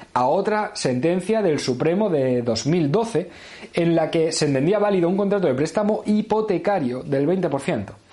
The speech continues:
Bueno, en primer lugar, si en su día no se debía usar los créditos al consumo para comparar, aunque estos contratos son una modalidad de crédito al consumo, menos aún se debería usar un préstamo hipotecario.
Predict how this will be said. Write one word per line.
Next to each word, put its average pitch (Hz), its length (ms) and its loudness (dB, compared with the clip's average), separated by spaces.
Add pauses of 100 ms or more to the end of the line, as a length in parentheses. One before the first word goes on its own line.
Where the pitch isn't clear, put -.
(800)
Bueno, 139 320 0
en 143 220 2
primer 151 240 2
lugar, 226 400 0 (540)
si - 160 0
en 170 80 2
su 190 100 2
día 254 160 2
no 233 100 2
se 220 140 0
debía 175 320 2
usar 139 580 0
los 120 240 -2
créditos 170 380 0
al 156 100 2
consumo 156 460 0
para 127 240 0
comparar, 123 560 0 (420)
aunque 127 540 0
estos 151 260 0
contratos 147 440 0
son 180 200 2
una 190 220 2
modalidad 139 480 2
de 135 100 0
crédito 131 320 0
al 147 60 0
consumo, 196 500 0 (180)
menos 170 360 2
aún 170 240 2
se 175 120 2
debería 131 300 2
usar 156 300 0
un 151 140 0
préstamo 151 440 0
hipotecario. 120 560 -2